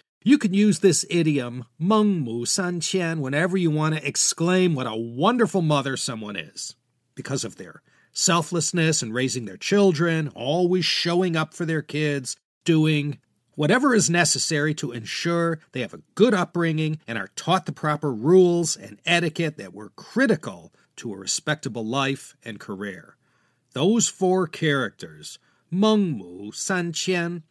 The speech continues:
they imply that the mother in question, she fiercely protected her children, and no sacrifice or inconvenience was too great for her when it came to their well-being and education. She was the living personification of the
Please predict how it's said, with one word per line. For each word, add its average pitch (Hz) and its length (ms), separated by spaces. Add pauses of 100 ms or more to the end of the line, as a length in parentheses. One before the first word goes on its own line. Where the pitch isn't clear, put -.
(100)
they 147 180
imply 151 540
that 123 180
the 120 80
mother 127 360
in 127 120
question, 156 680 (220)
she 98 520
fiercely 226 560
protected 156 500
her 147 80
children, 143 540
and 120 360
no 190 180
sacrifice 180 840
or 110 320 (200)
inconvenience 156 840
was 104 280 (180)
too 190 180
great 131 280
for 113 140
her 117 180
when 107 160
it 110 60
came 123 220
to 113 80
their 113 180
well-being 117 760 (120)
and 113 120
education. 101 720 (160)
She - 160
was 135 180
the 107 300 (680)
living 208 500
personification 151 1200 (280)
of 104 140
the 104 180